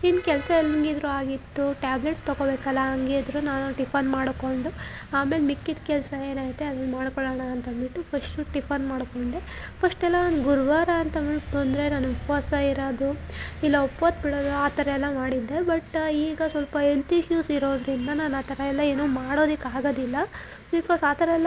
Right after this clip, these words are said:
ಮಾಡಿದ್ರೆ ನಾನು ಮತ್ತೆ ಹುಷಾರು ತಪ್ಪಿಡ್ತೀನಿ ಏನೋ ಭಯದಿಂದ ಆ ಥರ ಮಾಡೋದಿಲ್ಲ.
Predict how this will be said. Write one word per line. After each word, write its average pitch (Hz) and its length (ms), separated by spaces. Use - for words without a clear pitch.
ಮಾಡಿದ್ರೆ 311 520
ನಾನು 294 180
ಮತ್ತೆ 285 240
ಹುಷಾರು 311 460
ತಪ್ಪಿಡ್ತೀನಿ 302 640
ಏನೋ 277 200
ಭಯದಿಂದ 269 520
ಆ 330 40
ಥರ 302 180
ಮಾಡೋದಿಲ್ಲ. 277 520